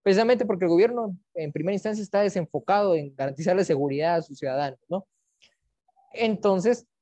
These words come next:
mira, yo soy de la idea de que si una persona no tiene una, una pistola, bien podría utilizar cualquier otro objeto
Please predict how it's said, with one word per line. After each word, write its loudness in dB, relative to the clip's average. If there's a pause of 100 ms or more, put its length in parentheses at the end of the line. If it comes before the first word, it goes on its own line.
(1200)
mira, 0
yo 2
soy 0
de 2
la 2
idea 0
de -2
que -6
si -6
una -4
persona -6
no -12
tiene -2
una, -6 (920)
una -6
pistola, 0
bien -4
podría 2
utilizar -4
cualquier -4
otro -2
objeto -8